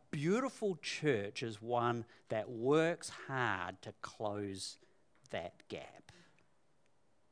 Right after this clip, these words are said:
A beautiful church is one where people's lives more and more align to the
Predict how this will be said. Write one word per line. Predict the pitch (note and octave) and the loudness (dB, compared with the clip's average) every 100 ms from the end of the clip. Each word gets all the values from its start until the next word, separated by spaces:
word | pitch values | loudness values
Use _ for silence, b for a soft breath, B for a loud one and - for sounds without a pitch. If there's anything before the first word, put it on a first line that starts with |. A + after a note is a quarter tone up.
| _ _ _ _ _ _ - _ | _ _ _ _ _ _ -20 _
A | A#2 G2+ - | -8 -8 -2
beautiful | C3+ E3 G#3+ A3 G#3+ | 8 12 12 12 4
church | G3 - A2+ F2+ F#2+ - | 2 0 -2 -6 -8 -6
is | A2+ B2+ | -4 4
one | B2+ C3 B2 | 8 8 6
where | G#2+ G2+ | 2 0
people's | - F3+ G3+ - F3+ D#3+ | -4 -4 -2 -2 -4 -2
lives | B2 G#2+ G2 F#2+ G2 - - b b b b | 0 2 2 0 -4 -10 -12 b b b b
more | A2+ A2 B2+ D#3+ F#3 F#3 | -8 0 8 12 12 12
and | E3 | 12
more | C3 A2 G#2 - | 6 2 2 0
align | G#2+ A2 A2 B2 A#2+ G#2 F#2+ F#2 G#2 G#2+ _ _ _ _ _ _ _ _ _ _ - | -2 0 2 4 4 0 -4 -6 -8 -10 _ _ _ _ _ _ _ _ _ _ -12
to | B2 | -6
the | G#2 | -4